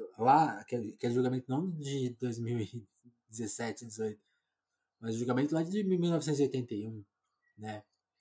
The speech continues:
Então todas essas cenas que se repetem, você até comentou um pouco sobre isso no começo da entrevista, mas eu queria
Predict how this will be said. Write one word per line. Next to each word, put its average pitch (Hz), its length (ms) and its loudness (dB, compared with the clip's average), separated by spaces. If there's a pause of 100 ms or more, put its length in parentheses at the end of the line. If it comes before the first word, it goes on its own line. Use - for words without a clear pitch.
(400)
Então 123 200 0
todas 180 280 4
essas 151 320 2
cenas 139 300 0
que - 80 -10
se - 140 -2
repetem, 123 300 -2
você - 120 -6
até 208 160 -2
comentou 180 400 2
um 127 40 -4
pouco 131 220 2
sobre 123 220 0
isso 120 100 -2
no 127 80 -2
começo 120 220 -2
da 120 60 0
entrevista, 123 320 -2
mas 143 120 2
eu 151 60 2
queria 156 340 2